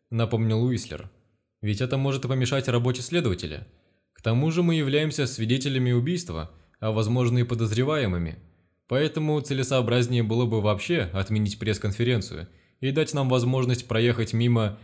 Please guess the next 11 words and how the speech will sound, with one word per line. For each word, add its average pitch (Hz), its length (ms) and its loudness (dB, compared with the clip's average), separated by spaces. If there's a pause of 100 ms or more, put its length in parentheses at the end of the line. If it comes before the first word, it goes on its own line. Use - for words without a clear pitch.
(100)
вашей 120 280 0
восточной 113 400 -2
границы, 117 540 -2 (280)
чтобы 160 320 0
ознакомиться 143 580 -2
с - 100 -4
реальным 123 460 2
положением 110 540 2
дел". 98 260 -2 (920)
"Отменить 170 500 0
невозможно. 160 640 0